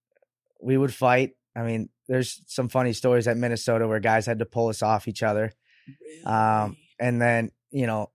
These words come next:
Speaker 1: us after overtime practice, him, me driving the car, and then him kinda punching me in the face one time, and, and while my hands were on the wheel,
Speaker 2: Tell
Speaker 1: and
Speaker 2: me
Speaker 1: I'm like
Speaker 2: about it, dude. So what happened?
Speaker 1: <laughs> I just,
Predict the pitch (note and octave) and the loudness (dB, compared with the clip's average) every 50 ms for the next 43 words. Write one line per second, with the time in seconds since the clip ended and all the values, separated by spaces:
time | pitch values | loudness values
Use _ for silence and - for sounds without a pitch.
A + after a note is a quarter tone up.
0 | _ _ _ _ _ _ _ _ _ _ - B2+ B2+ B2 - C#3+ C3 A2+ - - | _ _ _ _ _ _ _ _ _ _ -2 -2 -2 0 2 2 2 2 0 -2
1 | B2 A#2+ A#2+ A2 A#2+ A2+ - B2+ B2 A#2 G#2 - B2 A#2 A2+ G#2+ - B2 A#2 G2+ | 0 0 0 -2 -2 -2 -2 -2 -2 -2 -2 0 2 2 2 2 0 -4 -4 -4
2 | - - - - A#2 B2+ B2+ A#2+ - - - A#2 C3 C3 B2+ A2+ A#2 B2 A#2+ B2 | -6 -12 -14 -10 -6 -6 -6 -6 -6 -8 -8 -4 -2 -2 -2 0 2 4 4 4
3 | A#2 A2+ A#2 A2 G#2 - - A#2 A#2 A#2 A#2 A#2 A#2+ A#2 G2 G#2 G#2+ G#2 G#2 G#2+ | 2 0 -4 -6 -8 -4 0 2 2 4 4 4 2 2 0 -4 -6 -6 -6 -6
4 | A#2+ A#2 A2 - - A#2 A2+ A2 A2 - B2 A#2+ A#2 - A#2 A#2 A#2 A2+ G#2+ G2+ | -6 -6 -6 -6 -6 -4 -4 -4 -4 -4 -4 -6 -4 -4 -6 -6 -4 -6 -6 -8
5 | - - A#2 A2+ A2+ A2 - - _ - A#2+ A#2 A2 A#2 A2+ A2+ A2+ A#2 A#2 A2+ | -6 -4 -4 -2 -2 -4 -6 -12 _ -8 -8 -8 -4 -4 -4 -4 -4 -4 -6 -8
6 | A#2 - - - A#2 A2+ - A2+ B2 B2+ B2 B2 B2 A2+ A2 B2 C3 C3 B2 A2+ | -10 -10 -8 -8 -8 -8 -4 -2 0 0 0 -2 -4 -6 -6 -6 -8 -8 -8 -8
7 | B2 B2+ B2 A#2+ A#2 A2+ A2+ B2+ C3 - A#3 B3+ C4+ B3+ A#3+ G#3+ G3 F3+ F#3 F3+ | -8 -8 -8 -10 -10 -10 -8 -2 0 2 4 4 2 2 0 0 0 2 2 2
8 | F3 E3 E3 D#3+ D#3+ D#3+ D#3+ D#3 D#3 E3+ F#3 G3+ A3+ A3+ A3+ B3+ C#4 C4 - G3 | 2 2 0 -4 -6 -8 -10 -8 -10 -4 0 2 4 4 6 4 4 2 2 -2
9 | D#3+ D3 C#3+ - - - - - _ - - - - _ _ _ _ _ _ _ | -4 -6 -8 -10 -12 -16 -20 -20 _ -20 -20 -20 -20 _ _ _ _ _ _ _
10 | - E3+ F#3 F3 G3 G3 D#3+ - - _ | 0 0 0 0 0 -4 -4 -6 -12 _